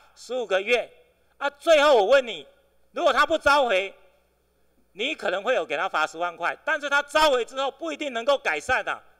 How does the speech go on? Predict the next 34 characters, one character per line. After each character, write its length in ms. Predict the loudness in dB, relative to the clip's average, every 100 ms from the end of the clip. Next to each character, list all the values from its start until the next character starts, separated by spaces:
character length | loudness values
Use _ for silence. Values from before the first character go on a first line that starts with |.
| _
这 80 | -2
个 100 | -2
时 140 | 0
候 100 | -2
你 100 | -2
有 120 | -4
没 60 | -4
有 40 |
罚 200 | -2 -2
则？ 200 | -2 -8 -10 _
没 120 | -2
有 160 | 0 0
罚 240 | -2 -4
则。 260 | -4 -10 -14 _ _ _ -12
有 160 | -6
没 80 | 0
有 80 | 2
在 180 | 2 0
这 200 | 0 2
段 180 | 0
时 140 | -2 -12
间 200 | -10 -10
遇 120 | -6
到 180 | -4 -2
这 120 | 0
样 120 | 0
的 60 | 0
一 40 |
个 80 | -4
事 140 | -8
情 160 | -14 -12
的 100 | -12
时 120 | -6
候， 180 | -6